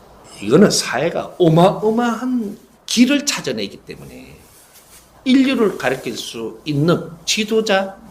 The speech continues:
국민이 됩니다. 요거 지금부터 이 작업 안 들어가면 안 돼. 이천십삼 년도부터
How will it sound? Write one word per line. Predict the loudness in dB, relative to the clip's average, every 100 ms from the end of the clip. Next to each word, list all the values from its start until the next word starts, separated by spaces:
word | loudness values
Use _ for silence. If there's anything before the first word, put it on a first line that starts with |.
| -20 -20 -20 -20 -20 -20 -8
국민이 | -4 -2 -2 -4 -4
됩니다. | -6 -8 -10 -16 -20 -20 _ -20 -20 _ _ _ -20 _ _ _ _ -20 -20 -20 -20 -20 -20 -20 -20 -20 -20 -20 -20 -20 -4
요거 | 2 2 2 -2 -18 -20 -20 -20 0
지금부터 | 4 4 2 2
이 | 4 2
작업 | 0 0
안 | 0 0
들어가면 | 0 2 2
안 | 0
돼. | -2
이천십삼 | 0 0 0 -2 -4 -6 -8 -4
년도부터 | -2 -2 -2 -2 0 -2 -2